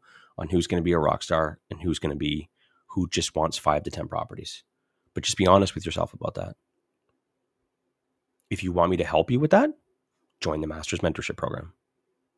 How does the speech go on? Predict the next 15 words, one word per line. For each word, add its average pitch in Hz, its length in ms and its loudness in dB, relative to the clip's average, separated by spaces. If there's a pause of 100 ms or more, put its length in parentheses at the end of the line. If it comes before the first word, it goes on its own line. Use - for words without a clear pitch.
(560)
I 87 80 6
can 90 120 -2
help 90 180 0
you 87 40 0
figure 80 220 0
that 80 140 2
out. 50 160 -6 (640)
I 85 40 -4
can 92 80 2
save 95 240 2
you 85 80 -2
a - 20 -4
ton 85 180 -4
of 78 60 -4
time. 80 240 -10